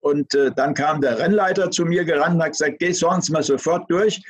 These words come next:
da läuft das Kind durch die Boxengasse, muss sofort da weg, sonst müssen wir abbrechen.“ Ich sag, „Ja, ich weiß auch nicht, wo das Kind hingehört“, bis wir gemerkt haben, dass es unser eigenes war. <laughs> Aber da hat er schon die rote Flagge rausgehalten und die Maren wurde dann, äh,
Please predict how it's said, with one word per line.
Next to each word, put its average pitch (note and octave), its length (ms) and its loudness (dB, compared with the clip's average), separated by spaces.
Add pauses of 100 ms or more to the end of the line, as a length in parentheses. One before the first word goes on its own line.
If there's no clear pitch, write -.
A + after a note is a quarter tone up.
(140)
da B2+ 100 2
läuft D3 300 2
das C#3+ 140 -2
Kind A3 260 0
durch D#3+ 140 -2
die D3+ 80 -4
Boxengasse, D3+ 720 -2
muss C#3 220 0
sofort D3+ 340 0
da B2+ 100 0
weg, G3 200 -2
sonst B2+ 180 0
müssen E3 220 -2
wir D#3 120 0
abbrechen.“ C3 400 0
Ich B2+ 120 0
sag, C#3+ 140 2
„Ja, C#3+ 80 2
ich C#3 120 0
weiß D3+ 220 0
auch E3 120 2
nicht, F3 160 0
wo C#3 100 2
das B2+ 200 0
Kind C3 200 -2
hingehört“, A#2+ 500 0 (260)
bis - 160 -4
wir E3+ 120 0
gemerkt D3 380 0
haben, D#3 120 0
dass C#3+ 140 2
es - 20 -20
unser C3+ 280 0
eigenes D3 380 2
war. A2 240 -2 (160)
<laughs> - 720 -4
Aber D3 160 2
da D3 160 0
hat C3 120 0
er D#3+ 80 2
schon D#3+ 180 0
die D#3+ 60 2
rote D#3 280 2
Flagge D3 340 0
rausgehalten D#3+ 640 0
und D3+ 80 0
die C#3 100 2
Maren D3 340 2
wurde D3 240 0
dann, C#3+ 300 2
äh, B2+ 200 2